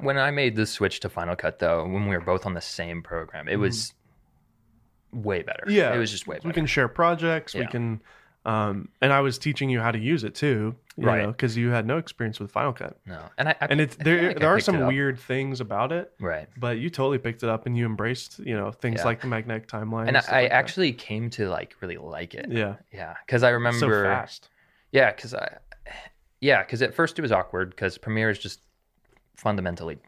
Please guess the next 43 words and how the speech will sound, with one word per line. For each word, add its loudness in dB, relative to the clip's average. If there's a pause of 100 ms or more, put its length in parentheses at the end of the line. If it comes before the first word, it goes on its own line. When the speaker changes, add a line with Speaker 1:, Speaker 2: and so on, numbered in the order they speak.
(100)
Speaker 1:
seems -10
different -10
Speaker 2:
Yeah. 2
Speaker 1:
than -4
Final -2
Cut. -4 (380)
Um, 0 (160)
but 2
now 6
that 2
I'm 0
back 2
on 4
Premiere, -8
I'm 0
back 4
on -6
Premiere 0
because -6
Armando 0 (160)
uses -6
Premiere. -14 (360)
And -2
Speaker 2:
Mm-hmm. 0
Speaker 1:
again, 0
for -2
the 0
same -2
reason 0
that -6
I -8
was -10
on -10
Final -4
Cut -10
with -20
you, 2
I -2
need -4
to -12
be -6
on -8
Premiere -10